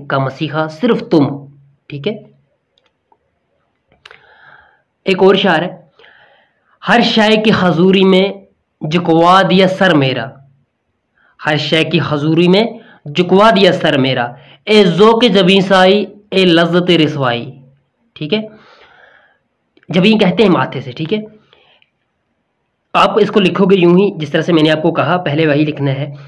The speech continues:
ये शार फिराक गोर कपूरी की गज़ल से लिया गया है। इस शार में शायर कहते हैं कि, "इश्क ने मुझे बेइज्जत और जलील कर दिया है।" ठीक है। रसवाई किससे कहते हैं?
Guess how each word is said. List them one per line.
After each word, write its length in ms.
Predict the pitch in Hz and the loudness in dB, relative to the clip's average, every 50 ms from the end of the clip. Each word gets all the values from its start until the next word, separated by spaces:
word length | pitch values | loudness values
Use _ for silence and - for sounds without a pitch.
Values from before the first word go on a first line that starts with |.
| - - - _ _ _ - | -20 -20 -20 _ _ _ -4
ये 200 | 135 156 175 170 | 0 0 0 0
शार 260 | 170 175 165 160 151 - - - | 0 0 -2 -2 -2 -4 -4 -4
फिराक 240 | 156 151 151 151 147 | -2 0 0 0 -2
गोर 300 | 147 147 143 151 147 143 - | -2 0 0 0 0 0 -4
कपूरी 300 | 139 135 139 139 139 135 | -6 -4 -2 -2 -2 -2
की 120 | 139 131 | -4 -6
गज़ल 260 | 117 123 123 120 143 | -8 -8 -6 -6 -6
से 120 | 139 143 147 | -6 -4 -4
लिया 240 | 147 151 160 165 | -2 -2 -2 -2
गया 200 | 156 160 170 175 | -2 -2 -2 -2
है। 140 | 185 190 185 - - _ _ _ _ _ _ _ - | -4 -4 -8 -12 -20 _ _ _ _ _ _ _ 2
इस 280 | 208 226 220 220 - | 2 2 2 0 -2
शार 300 | - 196 180 160 151 143 | -2 0 2 2 2 2
में 200 | 139 139 151 156 151 | 2 2 0 0 -2
शायर 320 | 147 - 165 143 143 147 139 | -2 -4 -4 -2 -2 -4 -4
कहते 360 | 139 143 135 - - 175 170 | -4 -6 -8 -6 -4 -2 -2
हैं 160 | 160 165 170 165 | -2 -2 -2 -2
कि, 120 | 185 185 180 - - _ _ _ _ _ | -2 -2 -2 -4 -10 _ _ _ _ _
"इश्क 320 | 220 220 202 - - - 208 | -2 0 0 -2 -2 -2 0
ने 180 | 208 196 196 196 | 2 2 2 2
मुझे 360 | 185 175 175 165 180 190 190 | 2 2 2 2 2 2 0
बेइज्जत 800 | 160 160 175 180 175 - 185 175 160 165 185 220 226 220 - - - _ _ _ _ _ _ _ _ - - _ _ | 0 0 -2 -2 0 0 -2 -2 0 0 0 -2 -2 -4 -8 -16 -20 _ _ _ _ _ _ _ _ -20 -20 _ _
और 120 | 190 202 185 | -2 -2 -2
जलील 340 | 170 165 160 165 165 165 151 | -2 -2 0 2 2 0 0
कर 200 | - 147 127 127 | -2 -2 -4 -4
दिया 200 | 123 127 127 120 | -4 -4 -4 -4
है।" 60 | 120 | -4
ठीक 200 | - 165 175 220 | -6 -6 -2 0
है। 80 | 214 | 2
रसवाई 460 | 190 165 156 151 - 156 156 165 185 180 | 2 2 0 -2 -2 0 0 2 2 0
किससे 260 | 185 180 180 - 196 | 0 -2 -2 -2 -2
कहते 360 | 185 190 175 175 175 214 220 | 0 0 -2 0 0 -2 -2
हैं? 180 | 240 233 233 | -2 -2 -8